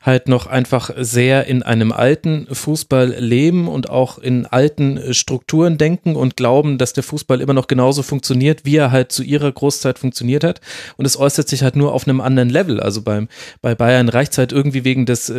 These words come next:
wegen der vollkommen unfairen Vorteile wirtschaftlicher Art dann doch immer noch für sechs, vielleicht sieben Meisterschaften in Folge. Und bei Schalke äußert sich aber das halt viel dramatischer, weil da halt die Rahmenbedingungen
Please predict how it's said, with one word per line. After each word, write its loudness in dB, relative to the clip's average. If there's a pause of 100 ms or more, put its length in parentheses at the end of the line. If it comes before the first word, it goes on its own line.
wegen -2
der 0
vollkommen 0
unfairen 2
Vorteile 0
wirtschaftlicher -2
Art 0 (360)
dann -2
doch 0
immer 2
noch 0
für 2
sechs, -2
vielleicht -2
sieben -2
Meisterschaften -2
in -6
Folge. 0
Und -4
bei 4
Schalke 2
äußert -2
sich -2
aber 2
das 0
halt 0
viel -2
dramatischer, 0
weil 2
da 0
halt 0
die 2
Rahmenbedingungen 0